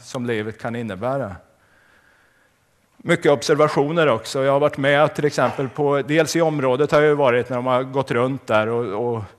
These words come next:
och så där, och ibland hållit på med illegala affärer, sålt stulna saker och sånt, va, och lärt känna det här, den här livsstilen som det innebär att hålla på med det där. Det är inte bara kriminalitet rätt och slätt, utan det är också en form av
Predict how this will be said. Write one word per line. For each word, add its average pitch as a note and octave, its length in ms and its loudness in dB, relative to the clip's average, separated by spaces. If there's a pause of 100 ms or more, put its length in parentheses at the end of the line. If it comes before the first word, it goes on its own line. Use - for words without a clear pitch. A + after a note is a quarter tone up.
(560)
och - 120 -10
så C#3 120 -2
där, A2 220 2
och A#2+ 100 2
ibland A#2 260 2
hållit A#2+ 180 -4
på A2+ 120 -4
med A#2 160 -4
illegala A2+ 500 -2
affärer, G#2+ 640 -2 (200)
sålt A#2+ 380 -4
stulna A#2 520 -4
saker A2+ 540 -6
och A#2+ 120 -4
sånt, A2 380 -10
va, F#2+ 160 -4
och G#2 300 -6 (440)
lärt D3 240 2
känna D3 340 4
det D#3+ 100 4
här, A#2+ 240 0 (460)
den F3 100 0
här C3+ 80 6
livsstilen D#3 840 0
som G3+ 200 -2
det G3+ 100 0
innebär A#2 500 -2
att A#2 160 -4
hålla B2+ 180 -4
på A2 260 -6
med A2 160 -6
det G#2+ 80 -4
där. G2 220 -2
Det A2+ 140 -10
är D3 60 -4
inte D3+ 180 -10
bara C3+ 300 0
kriminalitet C3 840 -4
rätt B2 320 -6
och D3 80 -6
slätt, - 480 -2
utan C#3 260 -6
det D3+ 60 2
är D3 40 2
också C#3+ 260 -4
en C3 100 -6
form B2 300 -4
av B2 180 -8